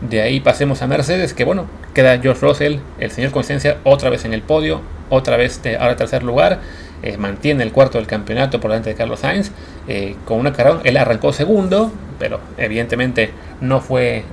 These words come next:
rival para Max Verstappen cuando lo alcanzó, y desde entonces, pues, se dedicó básicamente a administrar su, su carrera. Nu-, nunca pudo, evidentemente, pelear por alcanzar a, a Verstappen y a Leclerc,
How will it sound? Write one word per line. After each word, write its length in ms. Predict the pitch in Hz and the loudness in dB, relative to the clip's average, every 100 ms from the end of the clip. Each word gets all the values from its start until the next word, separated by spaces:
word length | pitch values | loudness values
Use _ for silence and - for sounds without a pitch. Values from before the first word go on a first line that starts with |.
| 131 | -6
rival 380 | 123 123 131 | -4 0 -2
para 220 | - - 110 | 0 0 0
Max 160 | 131 | -2
Verstappen 440 | 135 - 139 - 123 | -4 -2 -2 -2 -6
cuando 180 | 120 | -4
lo 60 | 123 | -4
alcanzó, 420 | 117 135 135 202 202 - - - - | -2 -2 0 -2 -2 -12 -16 -16 -8
y 80 | 156 | 0
desde 180 | 151 160 | 2 2
entonces, 400 | 165 196 202 202 | 2 2 2 0
pues, 160 | 135 | -2
se 60 | 135 | -2
dedicó 300 | 120 120 147 | 0 0 -2
básicamente 600 | 139 143 143 151 156 151 | -2 -2 -2 -2 0 2
a 160 | 143 - | 2 0
administrar 600 | 113 104 107 - 131 135 | -2 -2 -6 0 2 2
su, 260 | 135 127 120 | 2 -2 -2
su 120 | - | -4
carrera. 480 | 131 151 196 190 220 | 2 4 4 2 0
Nu-, 240 | 156 110 123 | -2 -4 -2
nunca 360 | 135 165 160 127 | 0 2 2 2
pudo, 180 | 143 131 | 2 -2
evidentemente, 540 | 117 120 123 123 113 - - - - | -2 -4 -4 -2 -4 -6 -16 -6 2
pelear 420 | 113 131 131 - | 4 6 4 4
por 120 | 117 | 0
alcanzar 420 | 110 120 113 120 | 0 -4 -2 0
a, 160 | 110 101 - - - - - | 0 -2 -8 -18 -18 -18 -2
a 120 | 120 | 0
Verstappen 460 | 110 110 135 131 123 | 0 0 -2 0 -2
y 40 | |
a 40 | 127 | 0
Leclerc, 380 | 131 156 185 | 2 4 2